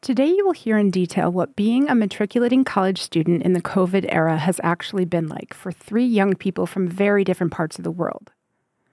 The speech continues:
You'll hear about the impact the pandemic and complex societal issues rippling out from it have had, not just on their personal experience and mental health,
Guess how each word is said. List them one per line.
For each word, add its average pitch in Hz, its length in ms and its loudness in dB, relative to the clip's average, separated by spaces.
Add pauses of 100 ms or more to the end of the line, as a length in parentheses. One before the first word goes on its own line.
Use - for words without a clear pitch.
(220)
You'll 226 120 -2
hear 277 180 2
about 269 180 2
the - 180 -8
impact 220 460 0
the 196 80 -4
pandemic 202 760 0
and 180 160 0
complex 240 560 0
societal 202 480 2
issues 185 400 0
rippling 190 340 2
out 185 240 0
from 180 160 0
it - 80 0
have 175 160 -2
had, 170 320 -2 (160)
not 226 320 2
just 254 300 -2
on 214 140 2
their 190 120 2
personal 196 380 0
experience 185 640 0
and 190 100 2
mental 175 260 2
health, 175 340 0